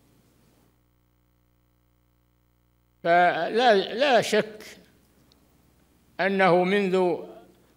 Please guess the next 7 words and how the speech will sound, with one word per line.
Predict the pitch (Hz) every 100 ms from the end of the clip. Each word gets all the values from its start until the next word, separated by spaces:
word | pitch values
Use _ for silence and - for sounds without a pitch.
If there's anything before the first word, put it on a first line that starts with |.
| _ 170
أهبط | 156 165 165
الله | 180 175 185 175 151 143 180 170
آدم | 160 156
عليه | 135 160 160
السلام | 156 - 170 170 165 160
إلى | 160 156
الأرض | 147 196 254 254 -